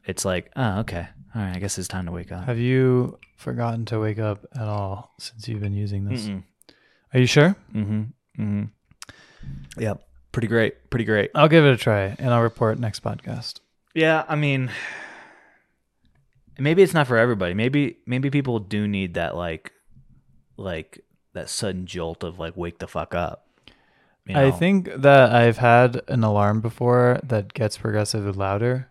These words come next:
Speaker 1: Mm-hmm.
Speaker 2: but I don't, don't remember why I got rid of it.
Speaker 1: Mm.
Speaker 2: I don't know.
Speaker 1: I had
Speaker 2: Maybe it's Alexa.
Speaker 1: Russ-, Ru-, Russell, uh, w-, was my roommate in college for a spell, and he used to sleep through the,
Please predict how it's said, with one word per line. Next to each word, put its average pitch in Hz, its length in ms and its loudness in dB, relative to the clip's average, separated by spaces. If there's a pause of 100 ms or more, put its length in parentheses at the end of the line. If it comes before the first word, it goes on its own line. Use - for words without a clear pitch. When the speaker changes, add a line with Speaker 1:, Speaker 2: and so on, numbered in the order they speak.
Speaker 1:
Mm-hmm. 104 280 -2 (640)
Speaker 2:
but 107 400 -2
I 120 100 -4
don't, 107 280 -4 (220)
don't 110 320 -4 (400)
remember 113 400 -8
why 107 180 -2
I 104 40 0
got 101 180 -2
rid 101 160 -2
of 101 240 -2
it. - 60 -10 (280)
Speaker 1:
Mm. 101 300 -2 (420)
Speaker 2:
I 135 60 -6
don't 101 120 -2
know. 98 120 -4 (320)
Speaker 1:
I 98 160 4
had 131 380 8
Speaker 2:
Maybe 117 160 0
it's 117 100 -2
Alexa. 101 480 -4 (240)
Speaker 1:
Russ-, 127 320 4
Ru-, 127 260 4
Russell, 113 960 6
uh, - 800 -10
w-, 92 180 -6
was 101 280 -2
my 101 140 0
roommate 98 420 2
in 90 120 -4
college 92 480 2
for 95 260 -2
a - 100 -6
spell, 95 400 0
and 90 360 -4
he 104 240 -6
used 104 260 -2
to - 80 -10
sleep - 420 -4
through 95 240 -4
the, 87 200 -4